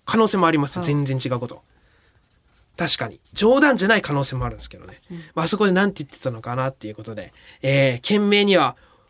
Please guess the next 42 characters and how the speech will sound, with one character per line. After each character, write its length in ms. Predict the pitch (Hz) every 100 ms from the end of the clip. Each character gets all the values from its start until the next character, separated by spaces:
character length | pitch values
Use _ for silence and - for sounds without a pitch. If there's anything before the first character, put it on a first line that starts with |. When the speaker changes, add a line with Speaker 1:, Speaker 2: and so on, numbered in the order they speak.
| _ _ _ _ _ -
Speaker 1:
あ 120 | 139
の 460 | 123 117 117 110 107
ー、 40 |
本 180 | 185 208
田 100 | 202
博 240 | 175 202 196
太 140 | 147
郎 140 | 123
さ 120 | - -
ん 100 | -
と 100 | - - 185 - - 302 -
書 100 | 226
い 140 | 196
て 120 | 185 123
い 100 | 127
た 120 | 147
だ 140 | 147
い 60 | 147
て、 240 | - 214 233 - -
Speaker 2:
<laughs> 160 | -
は 80 | 202
い。 100 | 180 165 _ - -
Speaker 1:
本 160 | 226
田 80 | 240
博 180 | 220 233
太 160 | 240 185
郎。 160 | 117 - - - - 381 - 381 392 - 381
本 160 | 302
田 60 | 247
博 260 | - 233
太 100 | 254 - 175
郎。 60 | 147 - - - - - - - _ _ - - - - - -
ま 120 | 143 143
あ、 40 |
書 400 | - - - - 196
い 20 |
て 60 | 170
い 20 |
た 140 | -
だ 120 | - -
い 240 | - -
て、 100 | 208